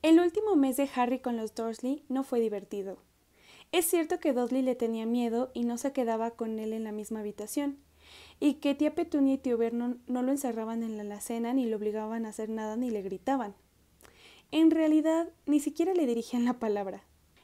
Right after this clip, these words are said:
Mitad aterrorizados, mitad furiosos, se comportaban como si la silla que Harry ocupaba estuviera vacía. Aunque aquello significaba una mejora en muchos aspectos, después de un tiempo resultaba un poco deprimente.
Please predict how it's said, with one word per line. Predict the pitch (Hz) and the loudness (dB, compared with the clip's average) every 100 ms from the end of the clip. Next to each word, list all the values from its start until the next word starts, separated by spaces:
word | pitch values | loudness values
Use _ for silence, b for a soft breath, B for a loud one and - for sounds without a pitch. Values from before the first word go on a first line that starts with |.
| - | 0
Mitad | 294 330 | 2 4
aterrorizados, | 349 392 339 240 233 220 233 233 254 | 2 0 -2 0 -2 -2 -2 -2 -4
mitad | 233 226 220 | -6 -8 -6
furiosos, | 254 240 220 233 233 | -2 0 -2 -4 -8
se | - - 262 | -8 -8 -2
comportaban | 269 262 269 277 285 | 0 0 0 0 0
como | 359 320 254 | 0 0 0
si | 233 | -2
la | 220 220 | -4 -4
silla | 240 240 | -4 -4
que | 262 240 | -2 -4
Harry | 233 226 | -2 -2
ocupaba | 233 233 226 214 | -2 -4 -6 -6
estuviera | 214 - 220 208 196 | -6 -6 -4 -4 -6
vacía. | 196 - 240 208 - _ b b b b b _ | -8 -4 -4 -4 -10 _ b b b b b _
Aunque | 269 277 277 | 2 2 2
aquello | 262 262 311 427 | -2 2 2 2
significaba | 381 285 240 233 233 233 | 2 0 0 -2 -2 -2
una | 254 | -2
mejora | 247 220 220 226 | -4 -6 -4 -4
en | 226 | -4
muchos | 220 233 | -6 -6
aspectos, | 220 - 214 208 254 302 b b b - | -8 -8 -10 -4 -6 -6 b b b -4
después | 311 311 370 | -4 0 0
de | 415 | 0
un | 415 | 0
tiempo | 311 294 285 311 | 2 2 2 0
resultaba | 285 254 247 240 262 285 | 0 -2 -6 -4 -2 -2
un | 277 | -2
poco | 254 254 240 | -4 -4 -6
deprimente. | 214 202 196 185 175 | -6 -8 -8 -8 -12